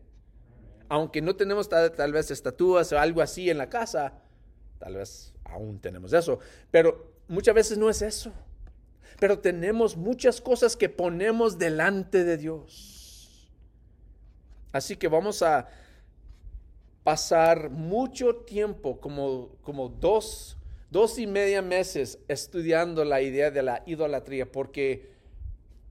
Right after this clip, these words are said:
nuestra cultura está llena de idolatría.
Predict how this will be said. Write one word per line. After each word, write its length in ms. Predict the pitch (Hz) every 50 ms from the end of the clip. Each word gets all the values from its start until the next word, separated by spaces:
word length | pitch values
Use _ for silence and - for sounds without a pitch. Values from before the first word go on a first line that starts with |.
| - _ - -
nuestra 540 | - 135 175 202 - - - - 196 190 196
cultura 640 | - 165 151 127 - 170 175 165 143 110 87 85 - - - _ _ _ - - - - - - - - - -
está 320 | 135 123 - - 143 127 123
llena 600 | 107 - - 151 147 147 143 127 110 98 85 - - _ _ _ _ - _ _ _ - - _ - 196 - - - -
de 180 | - 185 - - - -
idolatría. 840 | - 139 143 143 135 123 113 107 98 - - 90 87 82 80 78 -